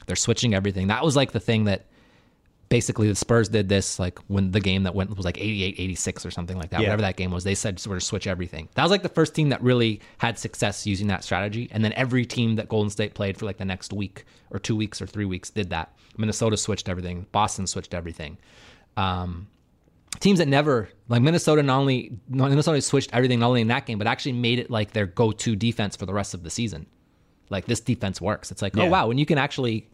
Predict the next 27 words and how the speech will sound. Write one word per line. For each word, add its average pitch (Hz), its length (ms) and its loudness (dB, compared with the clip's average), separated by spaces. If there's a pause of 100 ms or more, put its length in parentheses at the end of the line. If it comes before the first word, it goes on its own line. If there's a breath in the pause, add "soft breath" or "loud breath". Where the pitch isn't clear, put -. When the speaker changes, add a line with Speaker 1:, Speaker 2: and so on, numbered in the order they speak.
(240)
Speaker 1:
incorporate 123 560 2
this 110 140 -4 (260)
principles 104 420 -2
and 107 80 0
you 104 60 0
have, 101 260 0 (160 soft breath)
I 113 40 -6
mean, 107 140 2
Houston 131 360 2
does 98 200 -2
it, 92 140 -6
but 92 100 -10
Houston 101 240 -2
doesn't 98 200 0
have 95 120 0
the 95 60 -6
players 95 300 -2
who 90 80 -8
can 98 120 -6
actually 90 520 -6 (600 soft breath)
switch - 360 -2
and 95 100 -2
then, 92 120 -2 (120)
and 98 100 -2
then 92 120 -2
follow 92 320 -2
through. 90 360 -4